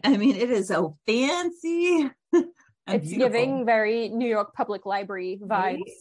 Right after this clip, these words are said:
Speaker 1: Yes,
Speaker 2: right? Like,
Speaker 1: exactly.
Speaker 2: the same windows, right?
Speaker 1: Mm-hmm.
Speaker 2: Like, that, like, I'm just like, "What kind of hospital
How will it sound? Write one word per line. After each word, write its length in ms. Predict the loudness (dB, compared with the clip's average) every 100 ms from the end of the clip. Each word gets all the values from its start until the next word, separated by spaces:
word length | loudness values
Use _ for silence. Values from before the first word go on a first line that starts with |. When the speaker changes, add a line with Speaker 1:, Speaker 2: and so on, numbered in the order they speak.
| _ _
Speaker 1:
Yes, 180 | -6 -2
Speaker 2:
right? 240 | -2 0
Like, 140 | -2 -2
Speaker 1:
exactly. 160 | -4
Speaker 2:
the 80 | -4
same 360 | 0 0 2 -2
windows, 720 | -6 -8 -8 -12 -16 -20 -20 -8
right? 360 | -4 -2 -4 -4
Speaker 1:
Mm-hmm. 100 | -4
Speaker 2:
Like, 340 | -4 -4 -10 _ _ _ _ _ _ _ _ _ _ _ -8
that, 240 | -6 0
like, 160 | 0 0
I'm 160 | -2
just 160 | -4 -6
like, 180 | -10 -8
"What 140 | -12
kind 300 | -12 -14 -10
of 60 | -6
hospital 640 | -8 -10 -10 -8 -6 -8